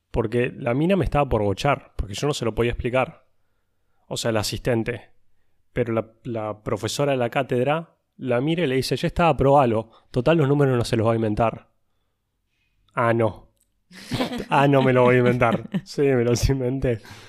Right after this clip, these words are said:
Speaker 1: Pero no, no, lo que transpiré en ese examen. No tiene
Speaker 2: ¿En qué
Speaker 1: nombre.
Speaker 2: momento de, de tu corta vida, o sea, en, en tu corta vida, porque ya estás viejo, pero cuando eras más chico,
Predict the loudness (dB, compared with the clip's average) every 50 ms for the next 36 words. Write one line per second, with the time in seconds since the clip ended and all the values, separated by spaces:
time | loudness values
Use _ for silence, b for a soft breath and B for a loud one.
0 | B B B B B B B -2 0 2 2 2 2 2 2 2 2 2 2 0
1 | 2 2 2 2 0 -2 -4 -6 -4 -2 -2 -2 -4 -8 -8 -2 0 2 2 4
2 | 2 2 2 -2 -4 -8 -8 -8 -8 -8 -8 -6 -8 -10 -12 -14 -16 _ _ _
3 | _ _ _ _ -12 -10 -8 -6 -6 -6 -6 -4 -4 -4 -2 -4 -4 -4 -4 -4
4 | -2 -4 -4 -4 -4 -4 -2 -2 -2 -2 -2 -2 -4 -6 -6 -8 -8 -8 -8 -6
5 | -6 -6 -6 -8 -8 -8 -8 -6 -6 -6 -6 -8 -8 -10 -8 -6 -6 -6 -2 -2
6 | -2 -2 -2 -4 -6 -6 -6 -6 -6 -8 -8 -10 -12 -14 -14 -14 -14 -14 -14 -14
7 | -14 -14 -16 -18 -20 -20 -20 -12 -8 -6 -6 -6 -6 -8 -8 -8 -8 -6 -6 -8
8 | -6 -6 -6 -8 -8 -10 -12 -14 -14 -14 -16 -14 -12 -12 -8 -8 -6 -8 -8 -8
9 | -12 -12 -10 -10 -8 -8 -8 -10 -12 -14 -18 -20 _ -20 -16 -14 -12 -10 -8 -8
10 | -8 -8 -8 -8 -10 -10 -8 -8 -8 -8 -8 -8 -10